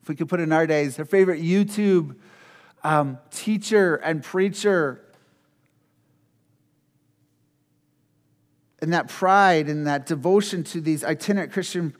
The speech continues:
preachers were, was really undermining the work of the Holy Spirit. And while they were fighting over their favorite preacher, they were totally distracted.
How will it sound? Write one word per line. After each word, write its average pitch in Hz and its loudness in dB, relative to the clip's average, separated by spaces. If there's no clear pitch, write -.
preachers 202 -2
were, 151 -4
was 165 -2
really 196 2
undermining 190 4
the 170 0
work 190 0
of 175 -6
the 180 -2
Holy 185 -2
Spirit. - -6
And 196 0
while 233 6
they 240 8
were 220 8
fighting 226 2
over 208 2
their 196 2
favorite 208 4
preacher, 214 -2
they 202 2
were 202 2
totally 233 2
distracted. 208 0